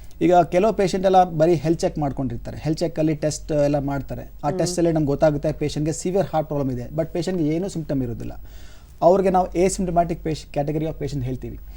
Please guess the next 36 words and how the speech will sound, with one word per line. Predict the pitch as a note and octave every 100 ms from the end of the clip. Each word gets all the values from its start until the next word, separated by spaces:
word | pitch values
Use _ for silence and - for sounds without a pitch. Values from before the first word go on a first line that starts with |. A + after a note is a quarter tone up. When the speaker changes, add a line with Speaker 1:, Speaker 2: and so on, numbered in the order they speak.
| - -
Speaker 1:
So | -
ಅವ್ರಿಗೆ | G3+ G3+
ಕೂರಿಸ್ಕೊಂಡು | G3+ G3 F#3+ G3+ F#3
ಪೇಷಂಟ್ | F3+ F#3 F#3+ F3+
ವ್ಯಾಲಿಡ್ | D#3+ D3 F#3 F#3+
ಕ್ವೆಶ್ಚನ್ | F3+ F3+ E3+
ಅಂದ್ರೆ, | E3 F#3+ F#3+ - - -
"ಡಾ-, | D3 - E3+
ಡಾಕ್ಟರ್ | E3 F3
ನಾವು | E3+ D#3
ಯಾಕೆ | E3 -
ಸರ್ಜರಿ | C#3+ C3+
ಮಾಡಿಸ್ಕೋಬೇಕು? | B2+ - B2 - C3+
ನಮ್ಗೆ | C#3 D3
ಏನು | E3+
ಸಿಂಪ್ಟಮ್ಸ್ | D#3 D3 C#3 B2+
ಇಲ್ಲ, | A2+ - -
ಯಾಕೆ | D#3 D#3+
ಮಾಡಿಸ್ಬೇಕು?" | D3 B2+ - A#2 - - - - - - -
So | E3
ನಾವು | F#3 G3+
ಅದನ್ನ, | - - D#3 F#3 G3
ಆ | E3+ F3+
category | F#3+ F3+ F3 F3+
of | F3
patient-ನ, | E3+ D3+ D#3 F#3+
ಆ, | B3 - - - E3 D3 D3 C#3+ - - -
ಆ, | C#3+
ಬೇರೆ | C3+ E3+ G3
severity | - F3 G#3 G3+ G3+
of | F3+
the | E3+
disease | D#3 D#3 F#3 E3
ನೋಡ್ಕೊಂಡು | E3 D#3 E3 G#3 - -
ಪ್ರೊಗ್ನೋಸ್ಟಿಕೇಟ್ | D3+ C#3+ C#3 C#3 C3+ A#2
ಮಾಡ್ತೀವಿ. | A2 -